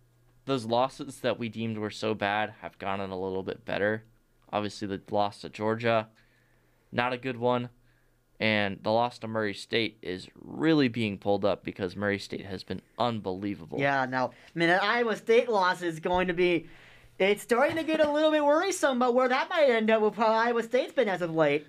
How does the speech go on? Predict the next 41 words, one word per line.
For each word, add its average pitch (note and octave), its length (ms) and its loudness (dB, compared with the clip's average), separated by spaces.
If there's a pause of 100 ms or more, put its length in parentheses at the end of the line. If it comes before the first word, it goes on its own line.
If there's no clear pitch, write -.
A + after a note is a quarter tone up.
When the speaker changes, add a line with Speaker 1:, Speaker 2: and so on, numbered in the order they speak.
Speaker 1:
Yeah, A#2+ 280 2
'cause - 520 -12 (280)
as - 180 -8
far B2+ 380 2
as A#2+ 120 0
I A2+ 120 0
remember, G#2 400 -2
they G#2+ 160 2
are G#2 160 2
in G2 200 -6
last G2+ 400 -4
place G2 320 -4
in - 60 -12
the F2+ 80 -8
Big F2+ 220 -6
Twelve, - 320 -6
right? F2+ 260 -2 (300)
Speaker 2:
Yeah, F3+ 260 0
I F3 40 0
mean, D#3 220 -2
they, F3+ 200 4
they F#3+ 240 2
are A#3+ 100 4
in F#3+ 140 4
a D#3+ 180 0
Speaker 1:
Boom. - 140 -16 (260)
Speaker 2:
serious, G#3+ 1000 0 (100)
uh, D#3 240 2 (100)
trouble A3 420 0
state, D#3 480 0 (380)
uh, C#3+ 420 0 (140)
sitting F3+ 320 0
at D#3+ 160 0
three G3 240 2
and F3 100 -2
nine F3 220 2
in F3 80 -4
the D3 80 -4
conference. E3 680 -4 (320)
Uh, C#3 200 2
but, C3+ 260 -2